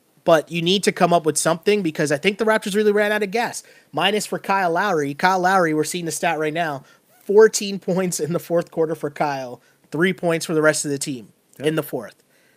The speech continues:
Speaker 1: Oh for fifteen, the rest of the team, not named Kyle Lowry. That includes Kawhi.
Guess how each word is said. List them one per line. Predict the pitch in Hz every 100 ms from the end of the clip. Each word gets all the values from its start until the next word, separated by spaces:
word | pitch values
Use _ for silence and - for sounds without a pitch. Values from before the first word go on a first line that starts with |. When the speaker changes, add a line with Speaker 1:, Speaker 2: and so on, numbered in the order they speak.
| _ _ _ _ _ _ _ _ _ _ _ -
Speaker 1:
Oh | 190 214
for | 202 220
fifteen, | 196 214 190 - 208 180
the | 156
rest | 156 165 175
of |
the | 156
team, | - 170 127
not | 135 165 160
named | 160 156
Kyle | - 151 147
Lowry. | 143 113
That | 107 190
includes | 277 262 262
Kawhi. | - 226 247 247